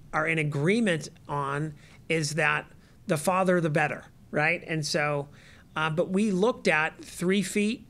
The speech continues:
We've looked, we, you know, we emptied de-, emptied classrooms. Um, we measured three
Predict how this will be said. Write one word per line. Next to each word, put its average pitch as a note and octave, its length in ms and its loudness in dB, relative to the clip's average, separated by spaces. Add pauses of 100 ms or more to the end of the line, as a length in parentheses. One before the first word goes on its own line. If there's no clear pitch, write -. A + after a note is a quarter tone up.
(120)
We've E3 140 0
looked, F3 240 0
we, E3+ 140 -6
you E3 120 -6
know, D3+ 80 -4
we D3+ 120 -4
emptied F#3+ 540 -2 (400)
de-, F3+ 400 -2 (140)
emptied F#3 380 2
classrooms. F3+ 840 -2 (440)
Um, D3 220 -2
we D#3+ 140 0
measured E3+ 480 0
three - 460 -2